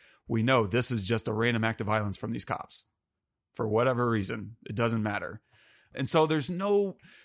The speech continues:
we get to the end of this film. My point is, we get to the end of this film and there's really no clear path for each character to have taken in order to exit safely. 'Cause Sharif ends up dead. That's a good kid. He was getting out.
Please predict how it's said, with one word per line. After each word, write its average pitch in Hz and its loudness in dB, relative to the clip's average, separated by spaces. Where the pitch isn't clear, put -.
we 147 2
get 220 0
to 196 0
the 185 0
end 160 0
of 117 0
this 110 -4
film. 185 2
My 120 0
point 156 0
is, 110 0
we 113 -2
get 147 -2
to 156 -6
the 139 -4
end 135 0
of 120 0
this 110 -2
film 117 -2
and 104 0
there's 101 -4
really 170 0
no 127 -2
clear 143 -4
path 113 -2
for - -12
each 170 -6
character 147 0
to 120 -4
have 113 -2
taken 113 -2
in 117 -2
order 120 0
to 123 -4
exit 120 -2
safely. - -6
'Cause 101 -8
Sharif 98 -6
ends 117 0
up 123 -2
dead. 139 0
That's - -4
a - -4
good 123 0
kid. 117 0
He 110 2
was 123 -2
getting 107 0
out. 127 -2